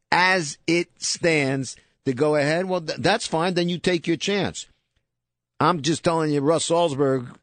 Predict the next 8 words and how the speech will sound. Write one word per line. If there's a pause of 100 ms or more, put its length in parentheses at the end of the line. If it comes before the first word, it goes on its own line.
from
my (100)
s-,
perspective, (360)
I
don't
think (640)
this